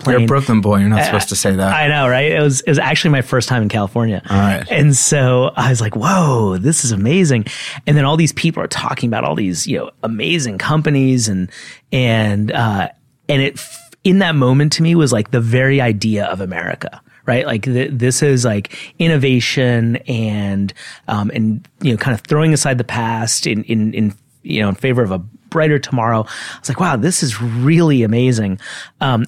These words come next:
Speaker 2: although it was hilarious because the meeting I went out to, the G Ps all got up. Now, this is February of two thousand two. The G Ps all got up,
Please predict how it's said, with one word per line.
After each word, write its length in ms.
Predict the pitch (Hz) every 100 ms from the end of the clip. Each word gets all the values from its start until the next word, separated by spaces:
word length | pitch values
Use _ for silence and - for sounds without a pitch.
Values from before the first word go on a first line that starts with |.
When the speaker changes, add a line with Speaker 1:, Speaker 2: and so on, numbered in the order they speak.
| -
Speaker 2:
although 140 | 151
it 40 | 143
was 120 | -
hilarious 400 | 127 143 117 -
because 420 | 113 120 104 - - - - _ _ _ _ _ _
the 160 | 143 123
meeting 300 | 120 147 151
I 40 | 120
went 120 | 117
out 200 | 120 143
to, 180 | - 113
the 140 | 107 101 -
G 160 | - 123
Ps 260 | - 120
all 140 | 117 107
got 160 | 107
up. 140 | 98 92
Now, 100 | 92
this 220 | 98 -
is 240 | 101 95
February 400 | - 135 117 110
of 80 | 92
two 140 | - 107
thousand 240 | 92 -
two. 100 | -
The 60 | 95
G 220 | 104 156
Ps 200 | - 135
all 140 | 135
got 180 | 127 120
up, 260 | 110 104